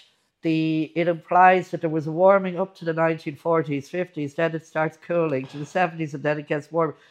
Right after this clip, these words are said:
So the, for us, it looks like the outlier is the urban, uh, the, the, the land component, which we know, which the I P C C admits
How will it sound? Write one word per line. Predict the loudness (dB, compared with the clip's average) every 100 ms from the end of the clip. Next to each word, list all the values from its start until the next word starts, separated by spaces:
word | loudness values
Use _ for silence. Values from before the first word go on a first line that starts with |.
| _
So | -2 2 4 2 -6 _ _ _
the, | 2 2 -2 -4
for | 0 2 4
us, | 2 0
it | -8 -4
looks | -8 -6 0
like | 0 0
the | -8 2
outlier | 2 2 -2 -4 -2 -2 -6 -10 -12 _ _ _
is | 0 0 -2 -4
the | -2 0 -2 -2 0
urban, | 0 0 -2 -4 -4 -8 -10 -10
uh, | -6
the, | -4 -4 -4
the, | -6 -4 -6 -8 -6
the | -4 -4 0
land | 2 2 0 -6
component, | -10 -4 -4 -4 -6
which | -10 -10 -6
we | -6
know, | -2 0 0 -2 -6 -10 _ _ _
which | -12 -2
the | 2
I | 2 0
P | -6 -6
C | -6
C | -6 -4 -4 -2
admits | -4 -4 -4 -4 -4 -14 -20